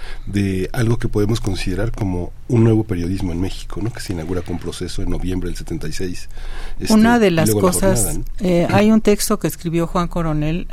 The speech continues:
Speaker 2: para un libro, un texto sobre Raquel, y él lo que des-, lo que dice es que uno de los aportes más importantes de Raquel es justamente el... Eh, siempre basarse en los datos duros, ¿no?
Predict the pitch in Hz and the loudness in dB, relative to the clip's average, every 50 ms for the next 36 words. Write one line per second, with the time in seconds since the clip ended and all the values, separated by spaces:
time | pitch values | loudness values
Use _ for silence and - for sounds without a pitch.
0 | - - - 156 147 147 151 151 147 147 151 156 156 160 156 160 160 147 156 147 | -8 -4 -2 0 0 2 2 2 2 2 2 2 2 2 2 2 2 2 2 0
1 | 143 151 165 165 - - - 160 160 160 160 160 156 160 151 143 - 165 147 - | 0 0 -2 -4 -6 -6 -2 0 0 0 0 0 0 -2 -4 -4 -4 -6 -4 -4
2 | 160 151 143 143 139 131 143 135 - 151 156 175 190 - - - - - - - | -4 -4 -2 -2 -2 -2 -2 -4 -2 -2 -2 0 -2 -4 -6 -8 -10 -10 -10 -10
3 | - - - 175 185 185 190 202 190 190 196 180 170 160 156 156 - - - - | -10 -6 2 6 6 6 8 6 4 4 4 2 4 4 4 2 2 0 -2 -2
4 | - 160 165 165 156 - 165 156 160 185 185 - - 180 175 175 175 - - 165 | 0 2 2 2 2 2 2 2 2 2 0 0 2 2 2 2 2 0 0 0
5 | 160 - - - 175 165 165 160 139 123 170 165 170 170 170 165 156 139 139 135 | -2 -2 -2 -2 0 0 2 2 2 2 2 2 2 2 2 2 2 2 0 0
6 | - - - - - - - - - 156 151 - - 165 165 - 170 160 - 170 | 0 -2 -2 -4 -4 -6 -8 -4 -2 -2 0 0 0 -2 0 0 -4 -4 0 0
7 | 160 160 - 170 151 - 147 139 - 156 151 143 156 156 139 151 143 135 143 135 | 0 0 0 -2 -2 -2 -4 -4 -4 -4 -4 -2 -4 -4 -4 -4 -4 -4 -6 -6
8 | - - 151 151 151 165 - - - - - - - - - 165 170 - - - | -6 -4 -4 -4 -4 -6 -8 -12 -16 -16 -16 -16 -12 -4 0 0 2 2 0 -2
9 | 185 - - - 175 165 160 165 170 165 160 - 175 170 170 170 165 - - - | -2 -2 0 0 2 2 2 2 2 2 0 0 0 2 2 2 0 0 0 2
10 | 156 156 151 151 147 143 143 143 143 135 - - - 143 147 143 139 139 135 131 | 4 4 4 4 4 2 2 0 0 -2 -4 -4 -4 -2 0 0 2 2 2 2
11 | 127 139 135 113 - - - - - - - - - - - 180 180 175 - 190 | 0 -2 -4 -6 -8 -10 -10 -8 -8 -8 -8 -6 -2 2 4 6 6 6 4 2
12 | 180 165 160 156 - - 170 160 160 - - - 170 165 160 151 131 143 156 147 | 2 4 2 2 2 2 0 0 0 0 -2 0 0 0 0 0 0 2 2 2
13 | 147 143 143 143 147 151 151 147 143 - - 147 143 143 151 143 143 127 110 - | 2 2 0 0 0 0 0 0 0 0 0 0 0 0 0 0 0 0 0 -2
14 | - - - - - - - - - - - - - - 147 - - | -2 -2 -4 -4 -4 -4 -4 -6 -6 -6 -6 -6 -4 -2 -2 -2 -2